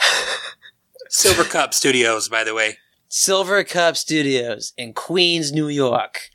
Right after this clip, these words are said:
Speaker 1: And she's, like, tied up against, uh, I mean, she's tied up there. And that's when Connor McLeod, our hero, shows up. Did anyone else love this sword fight?
Speaker 2: It was pretty good, yeah.
Speaker 1: This is a great sword fight, especially
Speaker 2: It
Speaker 1: with,
Speaker 2: was
Speaker 1: like,
Speaker 2: cool.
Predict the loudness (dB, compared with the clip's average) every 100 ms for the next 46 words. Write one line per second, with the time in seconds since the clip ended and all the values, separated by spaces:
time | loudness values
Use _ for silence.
0 | _ -20 _ _ _ -6 -2 2 4 4
1 | 2 -4 -10 -14 _ _ _ -10 -4 -2
2 | 0 -2 -2 0 2 4 2 0 -2 0
3 | 0 0 -6 -6 -8 -12 -12 -8 -6 -2
4 | 0 -2 -4 -10 -14 -10 -8 -8 -6 0
5 | 2 2 -2 -2 -2 0 -2 -8 _ _
6 | _ _ -2 0 0 0 0 0 -2 -6
7 | -14 -8 -2 0 0 -4 -4 -2 0 -2
8 | -2 -2 -2 -2 -4 -4 -4 -4 0 0
9 | -2 -4 -2 2 2 0 2 4 4 2
10 | -2 -2 -2 -2 -2 -2 0 -2 -10 _
11 | _ _ _ -8 -2 0 2 2 4 2
12 | 2 0 0 -2 -4 0 2 4 2 -2
13 | -6 0 2 2 2 2 2 0 -2 -4
14 | -4 -2 0 2 4 4 6 6 6 8
15 | 6 4 -2